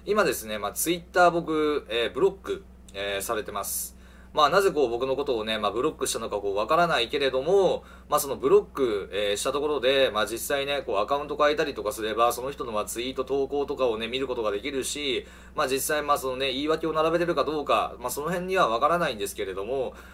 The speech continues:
まあ、これについてこう言い訳をこう並べたところで、こう僕自身にこう伝わらなきゃ意味がないというふうに、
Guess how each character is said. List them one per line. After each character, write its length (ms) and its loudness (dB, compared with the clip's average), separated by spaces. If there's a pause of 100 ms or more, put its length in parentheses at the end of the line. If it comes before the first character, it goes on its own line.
(120)
ま 80 -2
あ、 20 -2
こ 100 -2
れ 100 0
に 120 -4
つ 100 2
い 60 0
て 80 0
こ 140 -2
う 20 -2
言 120 -4
い 40 -2
訳 200 -2
を 120 0
こ 100 -2
う 40 -2
並 180 4
べ 80 -2
た 100 0
と 80 0
こ 60 -2
ろ 100 0
で、 100 0
こ 140 -2
う 60 -6
僕 160 -2
自 180 0
身 80 0
に 80 -10
こ 120 -4
う 20 -8
伝 180 -2
わ 80 2
ら 100 0
な 100 -4
き 60 -2
ゃ 40 0
意 80 -4
味 100 -4
が 80 0
な 140 0
い 100 -4
と 160 -12 (560)
い 80 -2
う 100 6
ふ 100 4
う 40 2
に、 200 -8